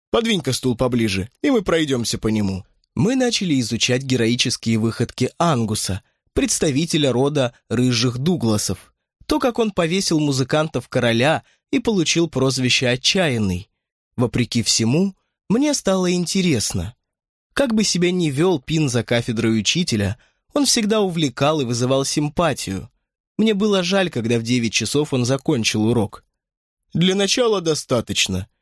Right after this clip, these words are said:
Теперь, помимо чтения, которое я задал, жду от тебя короткий письменный отчет, скажем, в пятьсот слов,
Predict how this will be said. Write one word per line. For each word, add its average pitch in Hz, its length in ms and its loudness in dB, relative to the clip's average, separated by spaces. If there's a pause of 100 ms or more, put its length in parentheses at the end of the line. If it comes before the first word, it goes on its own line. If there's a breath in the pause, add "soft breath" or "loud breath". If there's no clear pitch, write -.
(380)
Теперь, 123 540 -2 (280)
помимо 131 380 2
чтения, 170 520 0
которое 120 420 0
я 117 180 0
задал, 113 480 -2 (220)
жду 165 340 0
от 220 100 -2
тебя 185 280 -2
короткий 147 560 0
письменный 135 560 0
отчет, 131 440 -2 (260)
скажем, 226 600 -2
в - 80 -20
пятьсот 156 380 -2
слов, 127 500 -2